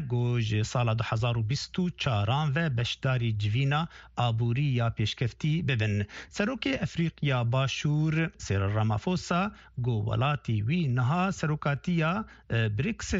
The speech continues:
dike. Roja pênşemê de civîna bilind a li Johannesburg daxuyanî da. brics niha ji aboriyên nû yên Brazîl, Rûsya, Hindistan, Çîn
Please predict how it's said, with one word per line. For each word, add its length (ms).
dike. 360
Roja 480
pênşemê 640
de 240
civîna 540
bilind 320
a 340
li 100
Johannesburg 600
daxuyanî 480
da. 200
brics 380
niha 580
ji 200
aboriyên 560
nû 160
yên 320
Brazîl, 420
Rûsya, 600
Hindistan, 640
Çîn 400